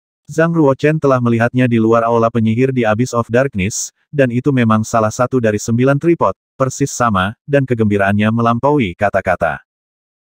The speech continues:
Mereka yang telah memperoleh sembilan tripod akan memerintah dunia, semua ras akan patuh, dan semua langit akan tunduk.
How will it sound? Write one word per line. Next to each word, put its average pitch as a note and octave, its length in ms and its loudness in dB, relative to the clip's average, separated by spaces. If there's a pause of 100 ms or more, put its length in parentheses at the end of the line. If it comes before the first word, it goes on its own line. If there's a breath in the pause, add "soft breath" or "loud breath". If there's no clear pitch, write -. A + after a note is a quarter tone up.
(120)
Mereka D3 340 2
yang D#3 140 0
telah C3+ 240 0
memperoleh A#2+ 400 0
sembilan A2 400 0
tripod B2 340 0
akan A#2 300 -2
memerintah G#2+ 400 0
dunia, A2+ 480 0 (180)
semua D#3+ 400 0
ras B2+ 240 -2
akan A2 180 -2
patuh, G#2+ 380 -2 (160)
dan C#3 160 0
semua B2 320 0
langit B2+ 320 0
akan G#2 240 -2
tunduk. F2+ 340 -2